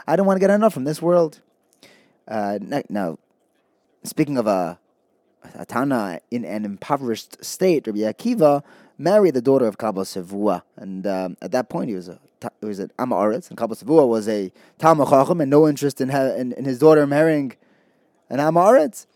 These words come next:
But, uh, so when he heard, he, he was menader, he made a, a, he vowed off any hana from his daughter and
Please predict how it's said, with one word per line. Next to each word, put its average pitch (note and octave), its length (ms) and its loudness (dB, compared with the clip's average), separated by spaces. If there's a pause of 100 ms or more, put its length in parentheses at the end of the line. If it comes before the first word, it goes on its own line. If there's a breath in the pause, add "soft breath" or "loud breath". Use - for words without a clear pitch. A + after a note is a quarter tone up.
(300)
But, A2 220 -10
uh, G#2+ 160 -2
so - 120 -4
when A#2 140 0
he A#2+ 60 -2
heard, G#3 200 6
he, B2 240 -2 (220)
he A2+ 160 -12
was A2+ 160 -8
menader, D3+ 680 4
he C#3+ 80 2
made C#3+ 200 -2
a, C3+ 200 0
a, A#2+ 200 -4
he C3 180 -4
vowed D#3+ 320 8
off C#3+ 400 4
any D#3 160 -2
hana C#3+ 520 0 (300 soft breath)
from A2+ 220 -4
his A2 320 -6
daughter F#2+ 460 -6
and F#2 340 -12